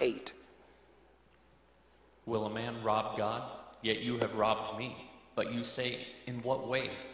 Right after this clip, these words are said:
Speaker 2: have we robbed you?" "In tithes and offerings."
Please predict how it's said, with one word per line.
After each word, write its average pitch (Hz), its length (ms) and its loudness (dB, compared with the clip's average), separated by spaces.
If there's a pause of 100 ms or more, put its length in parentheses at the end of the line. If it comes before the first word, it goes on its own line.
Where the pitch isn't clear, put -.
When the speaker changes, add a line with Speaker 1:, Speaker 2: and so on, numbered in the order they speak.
(120)
Speaker 2:
have 110 180 -4
we 107 140 -2
robbed 104 400 0
you?" 87 140 -8 (320)
"In 107 180 -6
tithes 117 580 -2
and 110 100 -6
offerings." 98 680 -4